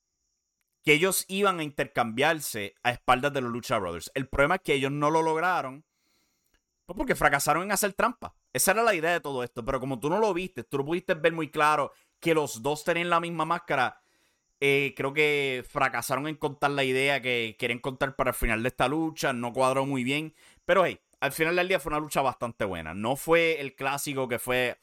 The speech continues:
all out dentro de la jaula con los Young Bucks, tampoco fue el clásico que acabamos de ver antes de esta lucha, pero fue una muy buena lucha a pasar de eso. Eh, al final del día, pues, los Lucha Brothers retienen los campeonatos en pareja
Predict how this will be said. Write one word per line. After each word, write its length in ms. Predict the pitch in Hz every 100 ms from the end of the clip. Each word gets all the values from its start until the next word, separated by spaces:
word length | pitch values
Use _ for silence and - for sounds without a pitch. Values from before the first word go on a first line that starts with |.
| _ _ _
all 280 | 127 120 110
out 260 | 135 156 117
dentro 300 | 127 110 117
de 40 |
la 80 | 107
jaula 240 | 123 135
con 100 | 123
los 120 | 117
Young 320 | 107 139 160 151
Bucks, 240 | 139 -
tampoco 360 | 131 110 123 131
fue 180 | 147 135
el 140 | 135 -
clásico 500 | 131 127 143 135 117
que 80 |
acabamos 420 | 117 107 110 117 123
de 80 |
ver 100 | 131
antes 540 | 127 127 - 95 - - _ _ _
de 100 | 110
esta 220 | 110 139
lucha, 320 | 127 160 131 110
pero 340 | 107 104 101 _ _ _ _ _ _
fue 120 | 208
una 100 | 247
muy 160 | 196 180
buena 180 | 156
lucha 220 | 135 123 127
a 20 |
pasar 240 | 113 120
de 180 | 101 82
eso. 300 | 76 76 - _ _ _ _ _ _
Eh, 360 | 117 117 117 117
al 100 | 117
final 240 | 135 143
del 120 | 160
día, 140 | 175 160
pues, 120 | 135
los 100 | 123
Lucha 240 | 127 135
Brothers 260 | 127 139 127
retienen 400 | 123 110 120 147
los 120 | 156
campeonatos 480 | 170 156 165 151 156
en 100 | 151
pareja 440 | 143 127 117 -